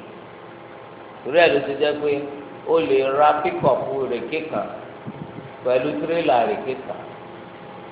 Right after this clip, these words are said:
Kó o fi píkọ̀pù gba tírélà, kó o fi tírélà gba píkọ̀pù, rìbá ò wọnú eléyìí. Nítorí kìí so oúnjẹ,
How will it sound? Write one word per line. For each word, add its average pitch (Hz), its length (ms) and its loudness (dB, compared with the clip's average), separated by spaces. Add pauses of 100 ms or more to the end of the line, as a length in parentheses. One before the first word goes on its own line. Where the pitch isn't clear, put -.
(240)
Kó - 120 0
o 147 100 6
fi 143 120 0
píkọ̀pù - 460 2
gba 123 200 2
tírélà, 135 400 0 (600)
kó - 120 -2
o 139 60 4
fi 135 120 -4
tírélà 156 400 6
gba 123 220 6 (500)
píkọ̀pù, - 560 0
rìbá 107 280 0
ò 123 80 6
wọnú 101 280 0
eléyìí. 98 340 -4 (920)
Nítorí 156 340 4
kìí 151 240 4
so 147 140 -2
oúnjẹ, 127 280 0